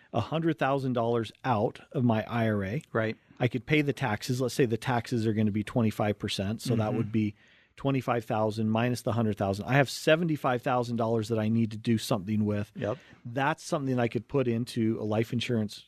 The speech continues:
Speaker 1: uh, contract over the next ten years, and, and then I would have the growth that's growing,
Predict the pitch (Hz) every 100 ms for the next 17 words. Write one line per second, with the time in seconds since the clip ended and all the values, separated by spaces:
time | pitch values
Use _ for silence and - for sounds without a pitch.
0 | - 117 104 98 _ - - 117 120 104
1 | - 143 127 117 110 _ _ _ - 120
2 | 117 113 - - 147 120 120 143 123 117
3 | 117 113 - _ _ _ - 120 117 117
4 | 120 113 113 101 107 131 135 135 110 -
5 | 139 120 120 117 113